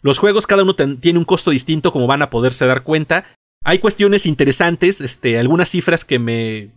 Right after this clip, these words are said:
me, me llamó la atención a la hora que las fui encontrando, pero, insisto, no podemos pasar parejo nada más decir, "Ay,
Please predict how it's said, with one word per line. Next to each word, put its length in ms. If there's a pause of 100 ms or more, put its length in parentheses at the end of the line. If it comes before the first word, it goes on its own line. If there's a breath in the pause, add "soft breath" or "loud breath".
me, 480
me 140
llamó 180
la 60
atención 480
a 60
la 80
hora 120
que 80
las 180
fui 80
encontrando, 540 (560)
pero, 520
insisto, 400
no 160
podemos 560 (360)
pasar 380
parejo 340
nada 160
más 160
decir, 300 (280 soft breath)
"Ay, 280